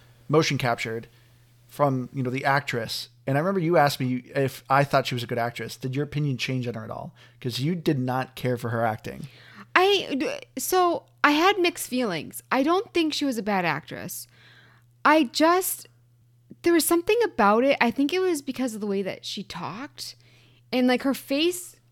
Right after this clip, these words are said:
Speaker 2: was so exaggerated with, like, the, the way that she expressed herself, but her voice was, like, so quiet that it was throwing me off a little bit. But I mean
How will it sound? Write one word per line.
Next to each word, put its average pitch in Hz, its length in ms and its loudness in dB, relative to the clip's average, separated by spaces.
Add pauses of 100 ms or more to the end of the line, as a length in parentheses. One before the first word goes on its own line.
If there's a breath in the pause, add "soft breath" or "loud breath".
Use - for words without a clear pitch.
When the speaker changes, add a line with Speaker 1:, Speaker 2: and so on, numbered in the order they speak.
(140)
Speaker 2:
was 233 300 -2
so 247 320 0
exaggerated 220 960 0
with, 202 140 -4
like, 185 220 -4 (260)
the, 220 80 0 (200)
the 196 100 -4
way 202 140 2
that 208 100 -2
she 226 100 -2
expressed 170 380 -6
herself, 262 540 -2 (380 loud breath)
but 247 100 -2
her 233 120 -2
voice 208 400 -4
was, 262 180 -6
like, 202 200 -6
so 208 400 -6
quiet 254 800 -6 (380 loud breath)
that 269 300 0 (220)
it 285 100 2
was 277 220 0
throwing 320 440 2
me 233 120 4
off 262 260 0
a 208 40 -6
little 165 200 -4
bit. 123 280 -8 (400 soft breath)
But 262 140 2
I 247 60 4
mean 262 380 -2